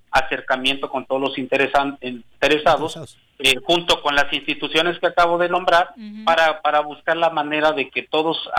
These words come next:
Speaker 1: eh, este, en conjunto, eh, pues, saquemos ciertas conclusiones y podamos sacar adelante todo esto.
Speaker 3: Ujú. Eh, en este sentido, la, los lineamientos básicos que van a tener que seguir para el registro, para el tema,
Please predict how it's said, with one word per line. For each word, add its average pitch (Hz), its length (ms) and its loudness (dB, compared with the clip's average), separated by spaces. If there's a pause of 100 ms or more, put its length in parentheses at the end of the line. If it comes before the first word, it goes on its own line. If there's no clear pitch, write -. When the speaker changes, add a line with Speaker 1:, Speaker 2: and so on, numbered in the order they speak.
(180)
Speaker 1:
eh, 117 300 0 (360)
este, 117 1000 2
en 135 140 2
conjunto, 170 800 0 (280)
eh, 139 240 -2
pues, - 140 -8
saquemos 175 380 0
ciertas 175 320 -2
conclusiones 190 640 0
y 190 60 2
podamos 196 360 2
sacar 180 280 2
adelante 175 420 2
todo 180 280 2
esto. 196 300 -6 (340)
Speaker 3:
Ujú. 202 440 -14 (800)
Eh, 262 180 -2
en 262 180 0
este 285 240 -4
sentido, 269 760 0
la, 226 320 -2
los 240 240 -2
lineamientos 233 600 -4
básicos 254 460 -4
que 233 100 -8
van 220 200 -4
a 233 40 -8
tener 214 320 -6
que 214 120 -8
seguir 208 400 -10
para 208 180 -6
el 185 80 -12
registro, 202 800 -8
para 196 240 0
el 196 100 -6
tema, 233 460 0